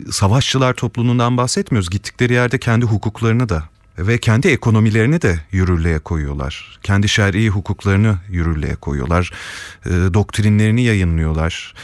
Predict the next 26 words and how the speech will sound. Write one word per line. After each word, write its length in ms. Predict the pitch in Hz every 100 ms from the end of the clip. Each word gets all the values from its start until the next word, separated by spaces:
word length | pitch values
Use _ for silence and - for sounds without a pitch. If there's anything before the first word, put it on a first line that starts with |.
| - - -
Sosyal 580 | 78 - 104 - 127 123 113 - - - - -
dayanışma 500 | 104 104 107 - 135
ağları 400 | 104 113 107 107
kurmaktan 600 | - 107 104 101 - 107
tutun 360 | 104 110 104 90
da, 200 | 110 110 -
e, 420 | 92 95 95 92
kendi 320 | - 101 101
medeni 380 | 113 107 107 113
hukuklarını 480 | 101 87 85 78 76
tırnak 360 | 71 76 69 -
içinde, 440 | - 73 98 107 - - - _
e, 220 | 82 82 78
i-, 200 | 98 - - - - -
işler 400 | 104 - 107 101 101 - _
hale 320 | - 92 82
getiriyorlar 600 | 78 85 - 87 90 160
ve 100 | 151
bir 80 | 117
de 140 | 175 151
ekonomik 440 | - 151 160 -
boyutu 300 | 131 123 147
var. 140 | 104
Örneğin 360 | 101 104 117 113 - - - - 98
Rakka 300 | 120 - 120
kenti 480 | - 98 87 95